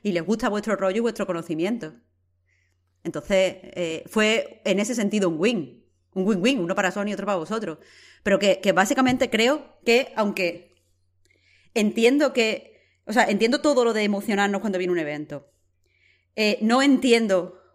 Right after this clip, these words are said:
au-, aunque la, la, lo respeto y, y me imagino de dónde viene, las críticas eso de, "Buah, es que no podéis querer todo el tiempo juegos nuevos". Eh,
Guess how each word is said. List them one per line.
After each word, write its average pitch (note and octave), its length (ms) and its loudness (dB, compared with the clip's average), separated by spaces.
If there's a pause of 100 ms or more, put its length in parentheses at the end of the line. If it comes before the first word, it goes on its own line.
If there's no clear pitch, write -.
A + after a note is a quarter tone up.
(100)
au-, G3+ 180 2
aunque G3 600 0
la, E3+ 260 -2
la, F3 220 -6
lo E3 220 -8
respeto E3+ 560 -2
y, E3 220 -4
y E3 300 -6
me F3 100 -6
imagino E3+ 380 -4
de G#3+ 60 -6
dónde F#3+ 180 -6
viene, F#3+ 320 -2 (240)
las G#3 160 2
críticas G#3+ 380 0
eso G#3 180 -4
de, F#3+ 80 0
"Buah, D#4 240 0
es D#4+ 80 -2
que F4 80 2
no F4+ 100 6
podéis D4+ 160 0
querer B3+ 220 -2
todo A#3+ 120 -2
el A3 120 -4
tiempo A3 400 -2
juegos G3+ 340 -2
nuevos". E3 380 -6 (600)
Eh, D#3 540 -8